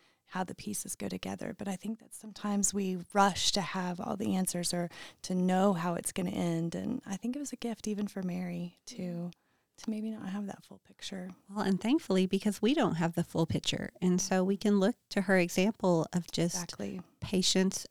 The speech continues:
Speaker 3: obedience, and having
Speaker 1: Obedience.
Speaker 3: faith, even though we may not know the whole story.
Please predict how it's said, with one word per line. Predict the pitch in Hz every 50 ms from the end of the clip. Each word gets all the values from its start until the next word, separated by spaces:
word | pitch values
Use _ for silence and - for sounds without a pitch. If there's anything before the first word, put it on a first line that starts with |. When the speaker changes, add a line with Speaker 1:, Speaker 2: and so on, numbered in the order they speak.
| -
Speaker 3:
obedience, | 185 190 180 - 175 170 185 170 165 165 156 - -
and | - - 185 180 175 175 180
having | 175 185 180 180 175
Speaker 1:
Obedience. | 180 180 180 - - _
Speaker 3:
faith, | - - - 170 160 156 - - - - _ _ _ -
even | 180 175 170 165
though | 170 160 165
we | 170 180 185
may | 180 170 170
not | 170 - - -
know | 170 170 165 170
the | 160 165
whole | - 170 170
story. | - - - - 170 160 160 160 170 175